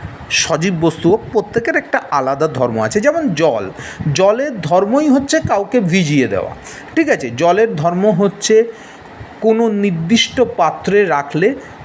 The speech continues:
পাত্রের আকার ধারণ করে জল। জল মানুষের থেকে শুরু করে সমস্ত প্রাণীকুল, সমস্ত বস্তুর,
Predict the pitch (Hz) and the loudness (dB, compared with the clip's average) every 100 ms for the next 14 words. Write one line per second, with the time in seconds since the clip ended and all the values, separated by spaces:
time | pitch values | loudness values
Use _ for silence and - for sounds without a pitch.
0 | - 190 160 - 175 190 226 - 147 143 | -2 0 0 -2 0 2 2 0 -2 0
1 | 170 160 123 127 127 127 131 127 117 110 | 0 -2 -2 -2 -2 -2 0 0 0 0
2 | 92 87 - - - 139 127 175 196 220 | 0 -2 -16 -18 -10 -6 0 4 4 2
3 | 233 - - - - 139 135 135 151 - | -4 -12 -20 -18 -4 0 2 0 -2 0
4 | 170 165 - - - 165 190 - 156 160 | 0 0 -8 -12 -4 -2 0 -2 -4 -2
5 | 180 120 - - - - 165 156 160 - | 0 0 -2 -10 -10 -4 -2 -2 -6 -2
6 | 185 160 - 156 135 151 165 180 165 160 | -2 -2 -4 -2 -2 -4 -4 0 0 0
7 | - 143 160 - 175 123 107 147 151 - | -4 0 0 0 -2 -2 0 0 0 0
8 | 147 | 0